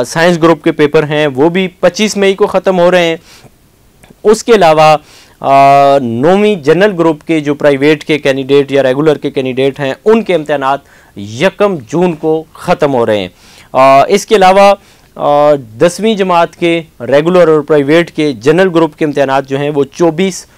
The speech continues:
मई को ख़त्म हो रहे हैं। अ, इसके अलावा नौवीं science के हमने आपको बताया कि चौबीस मई को इम्तिहानात, अ, ख़त्म हो रहे हैं और फिर दसवीं science के जो है, वो पच्चीस मई को ख़त्म हो रहे हैं और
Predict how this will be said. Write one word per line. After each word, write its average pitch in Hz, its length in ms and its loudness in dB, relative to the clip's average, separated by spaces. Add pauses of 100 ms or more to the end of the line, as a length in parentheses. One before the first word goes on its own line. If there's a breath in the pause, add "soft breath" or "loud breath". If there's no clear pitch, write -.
(200 soft breath)
मई 147 360 -2
को 160 180 -4
ख़त्म 139 340 -4
हो 120 120 -2
रहे 110 140 -2
हैं। 98 100 -8 (500 soft breath)
अ, 131 220 2
इसके 185 240 -2
अलावा 190 260 4
नौवीं 175 420 0
science 185 400 0
के 190 140 0
हमने 170 180 0
आपको 156 260 -2
बताया 147 360 2
कि 147 100 -10
चौबीस 143 400 -8
मई 135 180 -6
को 139 140 -4
इम्तिहानात, 123 420 -2 (380)
अ, 120 200 -2
ख़त्म 160 400 0
हो 160 160 2
रहे 156 120 0
हैं 147 240 -2 (380 soft breath)
और 127 320 0
फिर 139 140 -8
दसवीं 139 400 -6
science 135 400 -6
के 139 140 -8
जो 123 120 -6
है, 123 160 -2
वो 117 280 -6 (160)
पच्चीस 175 360 -4
मई 180 140 -4
को 170 120 -6
ख़त्म 151 280 -4
हो 143 120 -2
रहे 135 180 -2
हैं 127 100 -6 (420 soft breath)
और 139 180 0